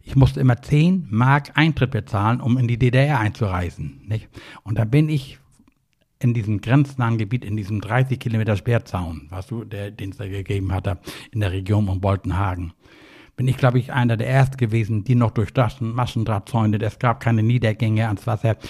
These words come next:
wir sind da die Steilküste runtergerutscht und haben da eine Fischweid erlebt. Es ist unvorstellbar, also immer wieder, das, das ist für mich ein Schlüsselerlebnis gewesen.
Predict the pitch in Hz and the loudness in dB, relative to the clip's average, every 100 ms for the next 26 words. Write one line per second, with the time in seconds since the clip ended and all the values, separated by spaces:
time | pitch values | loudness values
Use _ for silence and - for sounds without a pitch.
0 | - - 113 127 113 107 110 95 120 120 | -16 -6 0 2 4 2 -2 0 2 4
1 | - 123 - 101 117 110 101 98 107 104 | 4 0 2 0 2 0 0 0 0 -2
2 | - - - - 113 - 117 113 107 110 | -8 -20 -20 -12 -8 0 2 4 2 0
3 | 107 104 95 - 131 127 - 110 110 110 | 0 0 -2 4 4 4 0 -2 0 0
4 | 101 101 101 - - - - - - - | 0 0 -2 -10 -16 -20 -20 -20 -20 -18
5 | 110 123 117 - _ _ _ 170 180 185 | -8 -6 -6 -8 _ _ _ -2 -2 0
6 | 156 135 135 120 110 127 120 127 160 156 | 2 2 4 4 4 2 4 2 2 2
7 | 135 139 135 135 127 123 - 110 123 - | 4 4 4 4 2 0 0 0 0 4
8 | 123 127 113 107 147 135 131 117 123 120 | 6 6 2 0 2 2 4 4 4 0
9 | - 113 113 107 107 | 0 0 2 2 -2